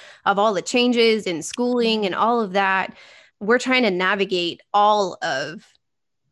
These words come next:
that stuff and then add the element of a special <laughs> needs kid and trying to deal with their emotions and stuff too. I read a poem. Someone gave me a poem.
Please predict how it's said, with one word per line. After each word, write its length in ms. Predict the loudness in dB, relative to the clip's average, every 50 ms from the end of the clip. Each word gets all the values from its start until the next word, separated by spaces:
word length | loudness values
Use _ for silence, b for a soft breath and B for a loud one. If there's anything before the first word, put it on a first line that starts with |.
| _ _ _ _ -2
that 260 | -2 0 0 -2 -4 -8 -16 _ _ _ _ _ _ _ _ _ _ _ _ _ _ _ _
stuff 420 | -16 -8 -4 -2 -2 -2 -2 -4 -4
and 160 | -4 -2 -2
then 120 | -2 -2 -4 -2
add 220 | -2 -2 -2 -2
the 100 | -2 0
element 400 | 0 2 2 2 0 -2 -2 -2
of 100 | -4 -4
a 60 | -4 -6
special 320 | -8 -6 -6 -2 0 2
<laughs> 20 | 2
needs 180 | 2 2 0
kid 240 | -2 -4 -4 -4 -4
and 120 | -4 -6 -4
trying 200 | -2 -2 -2 -2
to 60 | -4
deal 180 | -2 -2 0 0
with 140 | -2 -2 -4
their 240 | -6 -6 -6 -6
emotions 500 | -6 -6 -6 -8 -10 -10 -10 -12 -10 -10 -12
and 80 | -14
stuff 220 | -12 -12 -14 -16 -14
too. 320 | -12 -10 -10 -10 -12 -16 _ _ _ _ _
I 140 | -4 -4 -2
read 220 | 0 0 0 0 0
a 80 | -2
poem. 580 | -4 -4 -6 -4 -4 -4 -4 -6 -6 -8 -10 -6
Someone 280 | -4 -4 -4 -2 -2
gave 160 | -2 -2 -2 -2
me 100 | -4 -4
a 60 | -6
poem. 420 | -6 -10 -12 -12 -12 -14 -14 -16